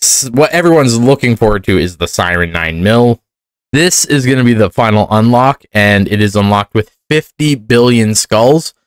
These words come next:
The community total, as I'm recording this, is currently sixteen million, so we got, we got a long way to go.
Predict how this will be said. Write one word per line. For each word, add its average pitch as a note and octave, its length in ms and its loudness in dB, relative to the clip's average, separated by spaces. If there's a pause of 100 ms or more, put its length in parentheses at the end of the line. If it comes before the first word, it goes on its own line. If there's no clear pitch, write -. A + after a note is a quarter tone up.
(460)
The A2+ 80 -2
community D#3+ 680 0
total, C#3+ 460 2
as C3 240 0
I'm B2 160 0
recording B2+ 400 0
this, A2 160 0
is G2+ 100 -2
currently A#2+ 300 0
sixteen A2 520 -2
million, A#2 300 2
so A3+ 140 0
we D#4 100 4
got, A4 300 2
we F4+ 100 4
got A#3 220 2
a D3 60 2
long A#2 260 2
way G2+ 120 2
to F#2+ 100 0
go. A#2 300 2